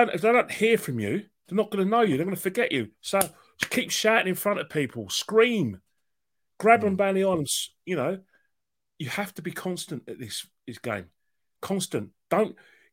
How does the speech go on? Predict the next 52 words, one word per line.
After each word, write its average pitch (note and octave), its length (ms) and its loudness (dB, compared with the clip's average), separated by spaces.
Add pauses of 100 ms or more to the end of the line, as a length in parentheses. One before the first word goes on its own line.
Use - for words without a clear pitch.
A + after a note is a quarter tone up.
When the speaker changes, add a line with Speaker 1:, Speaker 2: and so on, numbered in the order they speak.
Speaker 1:
get - 260 0
down E3+ 340 0
if B2+ 160 -6
you, C3+ 260 -2 (360)
you C#3+ 120 -4
know, B2 160 -2
one D3 220 0
of C#3+ 60 0
your C#3 120 -2
videos B2 480 -4
only B2+ 140 -6
gets - 200 -10
fifty - 380 -4
views. A#2+ 560 -2 (880)
You C3+ 120 0
know, A2+ 100 -2
Speaker 2:
And D3 120 -4
Speaker 1:
keep - 120 0
Speaker 2:
that's, - 260 -2
Speaker 1:
at F#3+ 80 -4
Speaker 2:
and A2+ 80 -4
that's B2 200 2
Speaker 1:
it. - 100 -14
Speaker 2:
the - 140 -14
key A#2 260 2
thing. G2+ 360 -2
That's A2 300 -4
the G2+ 100 -6
thing. F2+ 320 -6 (420)
If - 120 -8
Speaker 1:
'Cause F3 180 4
Speaker 2:
you're G#3+ 100 8
Speaker 1:
I A#3 40 10
Speaker 2:
just G#3+ 60 8
Speaker 1:
know, - 120 -4
I F3 60 2
know, G#3 220 6
Speaker 2:
chasing B2+ 180 0
Speaker 1:
I F3 60 2
know F#3 420 2 (760)
it C#3+ 80 6
will D#3 100 4
get F#3 240 0
you E3 120 -2
guys D#3+ 340 2
down B2 420 -2 (240)
that A2 120 -12
you've C#3 220 -12 (180)
worked E3+ 360 -2
your D3+ 100 -6
nuts D3+ 420 -6
off. C#3+ 360 -8